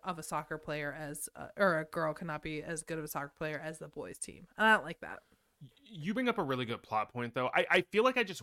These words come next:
Speaker 2: wish there was a way that we could have, like, made her, made her a better player.
Speaker 1: Mm-hmm.
Speaker 2: Even if it was, like, if the bet had been about something else, maybe if he was a fucking idiot in school and she was, like, tutoring him.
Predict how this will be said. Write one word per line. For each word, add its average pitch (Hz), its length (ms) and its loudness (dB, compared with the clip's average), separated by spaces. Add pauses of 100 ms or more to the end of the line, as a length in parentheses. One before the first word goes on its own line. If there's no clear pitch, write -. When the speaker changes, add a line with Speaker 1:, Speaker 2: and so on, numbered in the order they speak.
Speaker 2:
wish 135 280 -6
there 143 120 0
was 131 160 -4
a 120 60 -2
way 101 360 -8
that 98 140 -8
we 107 120 -10
could 104 240 -8
have, 101 180 -12
like, 101 260 -8
made 101 340 -8
her, 107 160 -4 (720)
made 139 260 4
her 139 160 4
a 120 200 2 (120)
better 117 280 4
player. 117 720 2
Speaker 1:
Mm-hmm. 185 400 -4
Speaker 2:
Even 196 180 4
if 202 120 0
it 160 80 4
was, 151 160 -4
like, 147 120 -2
if - 180 -4
the 139 100 0
bet 110 400 4
had 131 160 -2
been 123 100 -2
about 113 240 -2
something 107 380 -8 (100)
else, 123 420 -2
maybe 117 460 -4
if - 180 -6
he 127 200 -4
was 120 120 -6
a 110 60 -8
fucking 113 300 -6
idiot 113 340 -4
in 104 80 -12
school 123 380 -2
and 107 100 -8
she - 140 -6
was, 113 180 -6
like, 107 240 -2
tutoring 127 440 0
him. 120 180 -2